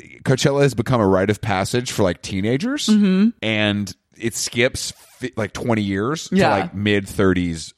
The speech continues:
Speaker 1: barfly types
Speaker 2: Mm-hmm.
Speaker 1: who wanna go do Molly.
Speaker 2: Yeah.
Speaker 1: And it's a strange combination of people.
Speaker 2: Yeah, it's a really strange combination.
Speaker 1: But I don't, first of all, hold on, not to derail where you're going
Speaker 2: No,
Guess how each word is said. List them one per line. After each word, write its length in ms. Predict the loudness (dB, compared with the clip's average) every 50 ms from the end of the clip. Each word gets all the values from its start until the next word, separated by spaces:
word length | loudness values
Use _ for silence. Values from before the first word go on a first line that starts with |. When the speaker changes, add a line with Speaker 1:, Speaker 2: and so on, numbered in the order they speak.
| -8
Speaker 1:
barfly 560 | -2 0 2 2 2 0 -2 -4 -4 -4 -4 -6
types 380 | -8 -10 -10 -10 -10 -4 -2
Speaker 2:
Mm-hmm. 400 | 0 2 2 2 2 2 2 4
Speaker 1:
who 100 | 4 4
wanna 200 | 4 4 4 4
go 120 | 2 2 2
do 140 | 2 0 -2
Molly. 460 | -2 -4 -6 -8 -8 -10 -12 -10 -6
Speaker 2:
Yeah. 380 | -2 0 2 2 2 0 -4 -8 -14 _ _ -2
Speaker 1:
And 140 | 0 2 2
it's 100 | 2 0
a 60 | 0 0
strange 640 | 0 0 2 2 2 2 2 0 0 -2 -4 -6 -6
combination 720 | -4 -2 -2 -2 -2 -4 -4 -6 -6 -6 -8 -8 -8 -8
of 140 | -10 -8
people. 400 | -6 -6 -6 -4 -6 -6 -6 -6 -4
Speaker 2:
Yeah, 340 | 0 0 2 0 0 -4 -8 -8 -6
it's 160 | -6 -2 0 0
a 80 | 0
really 340 | 2 2 2 4 4 2 0
strange 360 | 0 -2 -4 -2 -2 -4 -6 -6
combination. 720 | -8 -6 -6 -6 -4 -4 -6 -6 -6 -6 -6 -4 -2 0
Speaker 1:
But 220 | 2 2 0 0 0
I 140 | 0 2 2
don't, 340 | 2 2 2 0 -2 -2 -6 _ _ _ _ _ -4
first 260 | 0 2 2 2 2
of 60 | 0 0
all, 80 | 2
hold 160 | 2 2 2
on, 200 | 2 0 -4 -6 -10 _ _ _ _ -20 -18 -8
not 180 | -4 -2 -2 -2
to 80 | -2 -2
derail 420 | 0 0 2 2 2 2 2 2
where 100 | 2 2
you're 80 | 0 0
going 160 | 0 0 2
Speaker 2:
No, 140 | 2 4